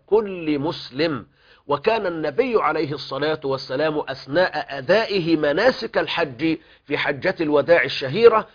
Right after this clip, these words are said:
كان يقول لأصحابه رضي الله عنهم أجمعين: "خذوا عني مناسككم". فالصحابة أخذوا المناسك مباشرة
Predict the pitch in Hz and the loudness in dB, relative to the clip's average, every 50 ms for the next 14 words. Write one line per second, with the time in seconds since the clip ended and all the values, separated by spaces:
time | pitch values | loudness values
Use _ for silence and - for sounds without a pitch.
0 | _ _ _ - - 143 165 175 170 165 156 151 143 - - 160 165 156 151 147 | _ _ _ -4 0 2 4 4 4 4 2 0 -2 -4 -2 -2 0 0 0 -2
1 | 143 139 - 135 - - - - 147 156 160 143 139 151 143 147 135 131 156 151 | -2 -4 -4 -6 -10 -10 -10 -6 -4 -2 -2 -2 -2 -2 0 0 0 0 -2 -2
2 | 143 156 151 143 131 123 131 151 156 143 123 143 123 139 156 143 131 139 135 - | -2 -2 -2 -2 -2 -4 -4 -4 -4 -2 -2 -4 -4 -4 -4 -6 -6 -6 -6 -6
3 | 143 123 135 139 131 117 190 226 240 240 233 233 226 202 175 - _ _ _ _ | -8 -6 -4 -4 -4 -2 -2 0 2 2 2 2 2 -4 -6 -8 _ _ _ _
4 | _ _ _ _ - - 160 190 190 131 139 185 180 175 175 175 160 117 117 135 | _ _ _ _ -2 4 4 4 4 4 0 0 0 2 2 2 2 2 2 0
5 | 165 180 175 165 165 165 160 160 156 156 151 135 147 156 160 156 151 143 135 131 | -2 -4 -6 -8 -8 -6 -4 -2 -2 -2 -2 -2 -4 -4 -2 -4 -4 -4 -4 -6
6 | - - 160 151 - 143 120 - - 147 143 120 104 - _ _ _ _ _ - | -8 -10 -10 -8 -6 -8 -8 -4 -2 -2 -2 -2 -4 -12 _ _ _ _ _ 0
7 | 269 - - - 240 - - 220 226 202 196 - - - - 180 175 143 170 170 | 0 0 0 -2 -2 0 4 4 4 4 4 2 2 2 0 -2 -4 -4 -4 -4
8 | 160 160 165 175 175 170 - 170 156 - 160 165 165 143 165 160 147 - - 185 | -2 -2 -2 0 -2 -4 -6 -8 -10 -6 -2 -2 0 0 0 -2 -2 -2 -2 -2
9 | 196 196 185 180 175 - 170 160 151 139 127 110 | 0 2 2 0 0 0 -2 -2 -2 -2 -6 -8